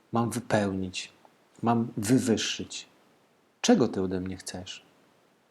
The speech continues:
E, czego naprawdę pragniesz? Co chcesz, abym Ci uczynił? Bo to nie Ty masz równać pagórki i, e, wywyższać to, co poniżone, to, co,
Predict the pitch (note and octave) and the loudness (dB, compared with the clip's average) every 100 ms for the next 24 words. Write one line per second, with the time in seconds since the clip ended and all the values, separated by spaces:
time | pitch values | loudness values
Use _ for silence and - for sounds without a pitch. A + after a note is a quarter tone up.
0 | _ _ _ _ _ A2+ A2+ A2+ A2 G#2+ | _ _ _ _ _ -14 -12 -12 -12 -16
1 | - - A#3+ G#3 A2+ - F#2+ F2+ - F#2+ | -10 2 6 6 4 2 -2 -4 -4 -4
2 | F2 F2 F2+ - - _ - G#3+ - A2+ | -4 -8 -16 -16 -20 _ 2 4 2 -2
3 | G#2+ G2+ G2+ - G#2 - F#2 F#2 G2+ _ | -2 -2 -4 -4 -4 -4 -6 -8 -10 _
4 | _ - - - - C#3 D#3+ F#3 F#3+ F#3+ | _ -18 -16 -16 2 4 6 6 6 8
5 | A3+ F3 G#2+ G2 - - _ _ _ _ | 10 10 10 4 -10 -20 _ _ _ _
6 | _ _ - B2+ A#2+ - C#3 C#3+ B2+ B2 | _ _ -8 -4 -2 4 6 8 6 0
7 | - A#2+ C3 D3 D3+ B2 A#2+ - - - | -2 4 6 6 4 -4 -4 -8 -20 -20
8 | - - _ _ C3+ C3+ C3+ C3+ C3+ B2 | -20 -20 _ _ 8 8 8 4 2 0
9 | A2+ A2+ - C3+ B2+ A#2 C3 B2+ C3+ - | 0 -2 -6 -6 -4 2 2 6 4 2
10 | - A2+ - - - A2 G#2 A#2 A2+ A2 | 0 -2 -2 -6 -2 -2 -2 -4 -2 -4
11 | - A#2+ A2+ A2 A2+ G#2 F#2 E2+ G2 - | -2 -2 0 0 0 0 -2 -8 -12 -8
12 | G2+ - G#2+ G2+ | -8 -4 -2 -2